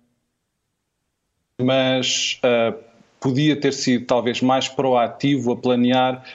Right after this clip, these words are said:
a próxima fase. E dou um exemplo muito concreto. Outros países, muito rapidamente, em março e em abril, perceberam que tinham que contratar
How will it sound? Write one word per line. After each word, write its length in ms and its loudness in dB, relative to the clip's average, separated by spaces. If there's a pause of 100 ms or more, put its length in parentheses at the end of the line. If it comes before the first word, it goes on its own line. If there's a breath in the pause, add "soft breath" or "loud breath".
a 80 -6
próxima 460 0
fase. 340 -4
E 40 -2
dou 200 0
um 60 0
exemplo 380 -2
muito 220 0
concreto. 600 -4 (380 loud breath)
Outros 400 0
países, 840 -2 (300 loud breath)
muito 300 0
rapidamente, 680 -2
em 40 0
março 360 -2
e 40 0
em 80 0
abril, 320 0
perceberam 520 -2
que 80 -10
tinham 260 0
que 120 -8
contratar 840 0